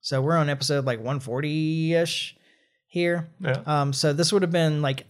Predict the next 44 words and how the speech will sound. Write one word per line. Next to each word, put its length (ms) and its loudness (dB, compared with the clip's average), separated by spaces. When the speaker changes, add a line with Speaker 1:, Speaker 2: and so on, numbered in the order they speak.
Speaker 1:
nine 320 0
months 260 -2
ago 260 -10
that 140 0
we 100 -4
Speaker 2:
Okay. 60 -2
Speaker 1:
recorded 340 -6
this 180 -4
episode. 320 -14
Uh, 220 0
episode 420 2
one 220 2
oh 120 6
one 320 2
was 160 -4
pulled 320 0
from 200 -2
YouTube 420 -2
and 140 -6
we 80 -2
got 160 2
a 40 -4
strike 440 -2
Speaker 2:
Oh, 300 2
yeah? 360 0
Speaker 1:
for 240 0
medical 340 2
misinformation 760 2
or 180 -2
Speaker 2:
Ooh. 20 2
Speaker 1:
disinformation, 600 -4
Speaker 2:
I, 60 0
I 160 4
Speaker 1:
whatever. 60 6
Speaker 2:
remember 360 4
that, 340 -6
yeah. 280 -4
Speaker 1:
No, 140 8
no, 60 6
no. 220 2
This 160 2
was 280 2
this 180 0
week. 320 0